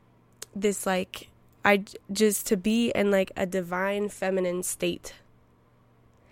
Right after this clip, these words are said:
a divine feminine role. And, you know, I was trying, when I'm trying to explain it to Owen, I was like, "I'm so sorry. I just, I can't, I cannot figure out how to explain this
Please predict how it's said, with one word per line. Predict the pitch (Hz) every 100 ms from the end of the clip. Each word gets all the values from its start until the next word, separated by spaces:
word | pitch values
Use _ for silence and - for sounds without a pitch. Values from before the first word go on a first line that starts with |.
| - - - -
a |
divine | 190 196 185 190 202
feminine | - 196 196 185 180 170
role. | 180 170 165 196 - _ - - - - _
And, | 208 208 208 202 190 190 - _ _ _ _ _ _ _ _ _
you | 220 233
know, | 240 240 226 -
I | - 214
was | 220 220
trying, | - 247 269 262 - -
when | 220 214
I'm | 214
trying | - 294 294
to | 233
explain | - - 220 220
it | 196
to | -
Owen, | 196 196
I | 196
was | 185
like, | 180 -
"I'm | 196
so | - 302
sorry. | - 277 311 196
I | 180
just, | 208 -
I | 208
can't, | - - 254 285 277 - - - - - _
I | 220
cannot | 208 - - 302 320 262 302
figure | - - 262 233 220 -
out | 202 190 180 - - - - - -
how | 226 220 247
to | - 220 208 -
explain | 202 - - 226 277 294
this | 208 196 -